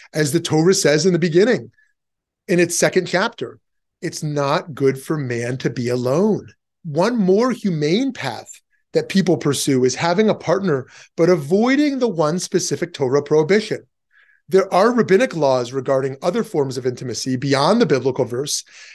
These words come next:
and these challenges can then be negotiated as a couple rather than taking on alone. This is by no means a perfect solution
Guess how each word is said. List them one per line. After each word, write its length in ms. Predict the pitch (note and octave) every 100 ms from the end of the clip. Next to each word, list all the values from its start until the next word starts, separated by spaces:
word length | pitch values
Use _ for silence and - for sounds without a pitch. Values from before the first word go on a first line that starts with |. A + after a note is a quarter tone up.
| -
and 160 | E3+ D#3+
these 220 | G#3+ G#3+
challenges 560 | - D3 D3+ D3 F#3+
can 180 | - E3
then 200 | D3 C#3
be 120 | D3
negotiated 600 | E3+ E3 G3 C4 - C3 B2+
as 160 | C#3
a 20 |
couple 460 | F3+ A3+ - G3 - _ _
rather 300 | C#3+ C#3+ D3+
than 160 | F3+ F3+
taking 340 | E3 C#3+ E3
on 160 | C3+ C3+
alone. 440 | D3+ F3+ G3 - - _ _ _ _ _ _ _ -
This 200 | G3+ -
is 80 | G3+
by 160 | A3+
no 200 | G3 G3+
means 280 | A3+ A#3+ A3
a 60 | G3
perfect 420 | - G#3 G#3+ -
solution 600 | G#3 F#3+ G#3+ - B2 -